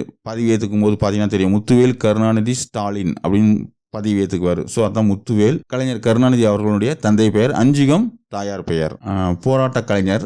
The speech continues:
கருணாநிதி தொடக்க கல்வியை நிறைவு செய்த இடம் வந்து பார்த்தீங்கன்னா திருக்கோளை தான், அவர் பிறந்த ஊர். உயர்நிலை கல்வி வந்து திருவாரூருக்கு வந்து முடிச்சிருக்காரு. ஆயிரத்தி தொள்ளாயிரத்தி இருபத்தி ஒண்ணுல சென்னை மாகாணத்தில் முதல் அமைச்சராக இருந்தவர் வந்து பார்த்தீங்கன்னா நீதி கட்சியினுடைய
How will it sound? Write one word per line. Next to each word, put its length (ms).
கருணாநிதி 520
தொடக்க 320
கல்வியை 360
நிறைவு 300
செய்த 280
இடம் 220
வந்து 160
பார்த்தீங்கன்னா 400
திருக்கோளை 540
தான், 220
அவர் 200
பிறந்த 340
ஊர். 260
உயர்நிலை 460
கல்வி 360
வந்து 220
திருவாரூருக்கு 640
வந்து 140
முடிச்சிருக்காரு. 680
ஆயிரத்தி 240
தொள்ளாயிரத்தி 260
இருபத்தி 420
ஒண்ணுல 400
சென்னை 340
மாகாணத்தில் 460
முதல் 240
அமைச்சராக 400
இருந்தவர் 280
வந்து 180
பார்த்தீங்கன்னா 320
நீதி 280
கட்சியினுடைய 560